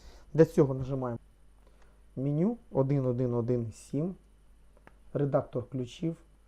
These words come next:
емулятор ми вмикаємо, потім заходимо в вкладку «Біс» і вводимо ключ. Нажимаємо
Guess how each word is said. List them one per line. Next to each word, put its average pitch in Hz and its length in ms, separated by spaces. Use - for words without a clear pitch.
емулятор 165 720
ми 110 260
вмикаємо, 131 840
потім 135 440
заходимо 113 440
в 92 40
вкладку - 500
«Біс» 131 480
і 226 140
вводимо 175 400
ключ. 117 400
Нажимаємо 139 600